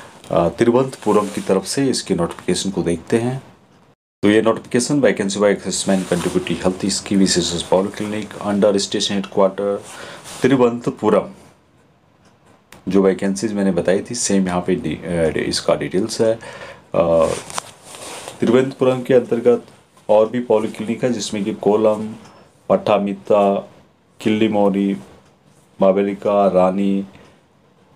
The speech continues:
और उसके अलावा यहाँ पे आप लोग और देख सकते हैं, काफ़ी, अ, पॉलिक्लिनिक हैं, कम से कम सात आठ पॉलिक्लिनिक हैं, उनके अंदर ये वैकेंसीज दी गई है। पच्चीस मार्च दो हज़ार तेईस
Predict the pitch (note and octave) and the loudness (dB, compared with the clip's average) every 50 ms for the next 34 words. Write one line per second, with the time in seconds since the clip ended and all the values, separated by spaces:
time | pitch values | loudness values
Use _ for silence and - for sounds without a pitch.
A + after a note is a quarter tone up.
0 | _ _ - - F#2+ G2 - - - - G2+ G2+ G2+ G2+ G2+ G2+ F#2 G2 F#2+ G#2 | _ _ 0 2 4 4 4 2 0 2 4 4 6 4 4 2 0 -2 -4 -4
1 | G#2 A#2+ A2+ G#2 F#2+ F#2+ - - F#2+ F#2+ F#2 F#2 F#2+ F#2 F#2 - - - - - | 0 2 4 4 4 2 0 -2 -4 0 2 2 2 0 -2 -8 -16 -18 -16 -14
2 | F2+ F2 - F#2 F#2 F2+ - - G2 - - A2 G#2+ G#2+ A2+ A2+ A#2 - F#2+ F2 | -8 -2 0 0 0 0 0 -2 -2 0 0 0 0 0 0 -2 -2 0 -2 -2
3 | F2+ - - F#2+ F#2+ F#2 F#2+ - - - - _ _ _ _ _ _ _ _ _ | -2 -4 -4 -4 -2 -4 -6 -10 -16 -20 -20 _ _ _ _ _ _ _ _ _
4 | _ _ _ _ _ _ _ _ _ _ _ _ - - F2 - - - - F2 | _ _ _ _ _ _ _ _ _ _ _ _ -4 0 0 0 0 0 0 0
5 | F2+ G2 F#2+ - G2 G2+ G#2+ G2+ A#2 A#2 A2+ A2 - F#2+ F2 - F#2 F2 F#2 F2 | 0 0 -4 -4 -4 -4 -4 -2 -2 -2 -2 -2 -2 -4 -4 -4 -4 -2 -2 -2
6 | E2+ E2+ - - - F#2 F#2+ - A2 A2 A2 - - G2+ G2+ G#2 G2 - G2+ G#2 | -2 -2 -2 0 2 2 2 2 0 -2 -2 -2 -4 -4 -4 -4 -6 -4 -4 -4
7 | G2+ G2 A#2+ A2+ A2+ G2+ F#2 E2+ E2 - F#2 F#2 F2+ - - - - G2 F#2 F2+ | -4 -4 -4 -2 -2 -2 -2 -2 0 2 2 2 2 2 -2 -2 0 2 2 4
8 | F#2 F#2+ - - - - G2+ G2 G2 G2 F#2+ F#2 - F#2+ F#2 F#2 - - G2+ G2+ | 2 2 0 -2 -6 -2 0 0 2 2 2 2 0 -2 -2 -2 -2 -4 -2 -2
9 | G2 G2 - - - - - - - - - - - - - - - - - - | -4 -4 -8 -10 -12 -18 -20 -20 -20 -20 -20 -20 -20 -20 -20 -20 -20 -20 -14 -8
10 | - F2 D#2+ F#2+ G2 F#2 G2+ G#2 G#2 G#2 G#2 G#2+ A#2+ C3 - - - - - - | -4 0 2 2 2 4 2 2 2 2 2 2 0 -4 -8 -18 -20 -20 -20 -20
11 | - - - - - - - - - - - - - - - - - - - - | -20 -20 -20 -20 -20 -20 -20 -20 -20 -20 -20 -20 -20 -18 -16 -16 -16 -16 -16 -18
12 | - - - - - - - - - - - - - - - - - - G#2+ G#2 | -20 -20 -20 -20 -20 -20 -20 -20 -20 -20 -20 -20 -20 -20 -20 -6 -2 -2 0 0
13 | - C#3 C3+ - - C3 B2+ B2 A#2+ B2+ A#2+ A2+ A2 G#2 A2 G#2+ G#2 - A2+ G#2 | 0 -2 -2 0 2 2 2 2 0 -2 -2 0 2 4 4 4 2 0 -6 -6
14 | G#2 G#2+ G#2+ - - - - - - | -6 -6 -8 -8 -10 -10 -10 -12 -16